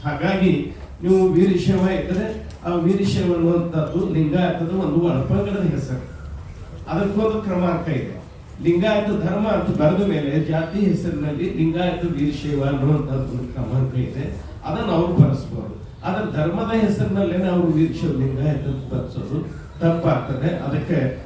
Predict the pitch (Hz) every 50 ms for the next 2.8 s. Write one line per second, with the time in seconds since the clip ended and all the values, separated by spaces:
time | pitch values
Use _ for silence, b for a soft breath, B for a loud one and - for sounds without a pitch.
0 | - - 117 127 131 143 151 180 190 175 165 160 143 - - - - 127 135 151
1 | 180 208 202 175 160 147 147 147 151 151 151 147 - 123 123 - 131 123 127 143
2 | 151 151 156 151 131 131 127 123 117 131 139 131 - 107 120